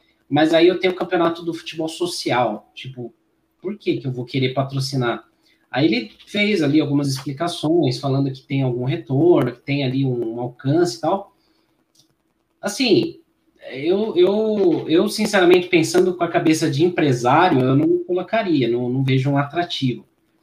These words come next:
Mas, é, se os contratos realmente tiverem aí bem de-,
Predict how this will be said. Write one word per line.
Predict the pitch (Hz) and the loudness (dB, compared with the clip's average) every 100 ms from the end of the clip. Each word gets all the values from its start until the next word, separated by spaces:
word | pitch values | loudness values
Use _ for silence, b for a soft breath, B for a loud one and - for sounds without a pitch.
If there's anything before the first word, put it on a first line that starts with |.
| _ _ _ | _ _ _
Mas, | 143 165 196 - - - _ | 2 4 4 2 -2 -10 _
é, | 143 147 147 147 147 - | 0 2 2 0 -2 -6
se | 139 - 247 | -10 -4 -2
os | 277 | -2
contratos | - 220 196 160 165 147 - 117 - - _ _ _ _ _ | -2 -4 0 2 4 2 -2 -8 -10 -14 _ _ _ _ _
realmente | 135 165 220 165 175 180 - | -2 4 4 6 6 6 2
tiverem | - 131 156 190 175 143 131 | -6 -2 2 4 4 2 2
aí | 139 170 131 | 0 0 -2
bem | 147 185 233 190 | 0 0 0 0
de-, | 160 160 | 0 0